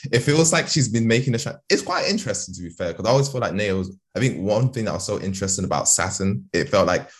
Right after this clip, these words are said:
"Okay, you're really sick at doing both." 'Cause first it's like, "Okay, you're just that electronic babe," but then she's, you know, teaming up with, like, S-, Slack,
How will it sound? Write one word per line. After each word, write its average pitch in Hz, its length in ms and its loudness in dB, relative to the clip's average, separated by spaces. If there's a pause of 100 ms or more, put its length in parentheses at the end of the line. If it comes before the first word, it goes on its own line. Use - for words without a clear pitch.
(120)
"Okay, 98 180 0
you're 90 200 0
really 101 240 2
sick 95 260 0
at - 140 -6
doing 82 240 -2
both." 80 320 -2
'Cause 80 180 -2
first 131 240 2
it's 95 80 -2
like, 92 160 0
"Okay, - 260 0
you're 80 80 -4
just 92 160 -4
that 80 120 -2
electronic 78 420 -6
babe," 71 220 -8
but 73 100 -6
then 78 240 -2 (320)
she's, - 380 -4 (120)
you 85 120 -2
know, 78 120 0
teaming 87 320 -2
up 76 140 -4
with, 73 180 -4
like, 71 220 -4
S-, - 300 -6 (320)
Slack, - 480 -4